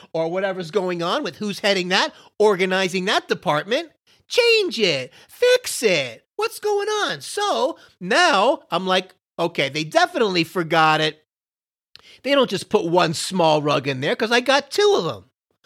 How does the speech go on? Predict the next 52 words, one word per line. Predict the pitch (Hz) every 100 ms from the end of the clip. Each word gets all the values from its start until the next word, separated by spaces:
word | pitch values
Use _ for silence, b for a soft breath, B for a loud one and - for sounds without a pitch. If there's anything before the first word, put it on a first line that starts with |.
| b b b b b b b b
So | -
you | 262
go | 254 381
to | 403
the | 330 226
Amazon | 214 214 196 190 185 185
orders, | 160 147 113 -
and | 147
you | 175
go | 240
orders | 247 190 196 170
and | 170
you | 165
look, | 160 147
and | 139
it |
says, | 143 139
"Okay, | 269 -
one's | 180 226 247
coming | - 202 180
Thursday, | 226 214 214 214
this | 202 247
one | 226 175
arrived | 170 180 175 175
today, | 175 196 196 180 B
next | - -
one's | 196 180
coming | 196 175
next | 165 160 -
week, | 208 196 -
this | 269 -
one | 202
stopped | - 202 180 190
off | 175
for | 175
lunch | 160 208 202
and | 170
it's | 156
on | 180 175
its | 151
way, | 202 220 208 -
this | B 302
one's | 240 190
coming | 233 202 180
in | 156
September, | 180 - 247 247 233 - B
that | 233
one's | 226 185
not | 196
coming | 208 185
till | 175 170
October," | 160 160 247 240 233